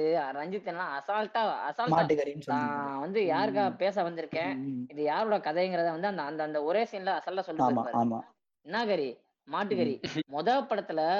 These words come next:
Speaker 1: ஒரு டெபியூட்டன்ட் டைரக்டர் வந்து இந்த மாதிரி ஒரு சீன் வைக்கிற தைரியம் வேற யாருக்காச்சும் வருமானா?
Speaker 2: வராது.
Speaker 1: வரவே வராது. அடிச்சு
Speaker 2: ம்,
Speaker 1: சொல்லலாம்.
Speaker 2: ம், ம்.
Speaker 1: ம். அந்த சீன் அசால்ட்டா, அப்பயே வந்து நமக்கு கன்வே ஆயிரும். ஓகே,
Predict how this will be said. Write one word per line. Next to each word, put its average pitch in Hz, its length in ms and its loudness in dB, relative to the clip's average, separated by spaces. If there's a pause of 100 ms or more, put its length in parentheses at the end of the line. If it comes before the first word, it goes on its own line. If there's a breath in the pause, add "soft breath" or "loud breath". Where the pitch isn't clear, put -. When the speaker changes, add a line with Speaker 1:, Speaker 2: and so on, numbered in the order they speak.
(180)
Speaker 1:
ஒரு 151 220 0
டெபியூட்டன்ட் 180 560 0
டைரக்டர் 156 400 -2
வந்து 160 160 -8
இந்த 147 160 -4
மாதிரி 175 200 0
ஒரு 160 100 -4
சீன் 185 220 -8
வைக்கிற 147 240 -4
தைரியம் 156 340 0
வேற 143 120 -2
யாருக்காச்சும் 147 380 -2
வருமானா? 143 300 -4
Speaker 2:
வராது. 117 100 2
Speaker 1:
வரவே 135 240 2
வராது. 123 260 -4 (140)
அடிச்சு 135 260 0
Speaker 2:
ம், - 20 2
Speaker 1:
சொல்லலாம். 123 320 2
Speaker 2:
ம், 117 140 -2
ம். 113 160 -4 (1400)
Speaker 1:
ம். 156 260 -8
அந்த 165 240 -4
சீன் 220 220 -2
அசால்ட்டா, 190 500 0
அப்பயே 233 260 0
வந்து 220 180 2
நமக்கு 202 220 -2
கன்வே 196 220 0
ஆயிரும். 170 320 2 (460)
ஓகே, 170 260 -4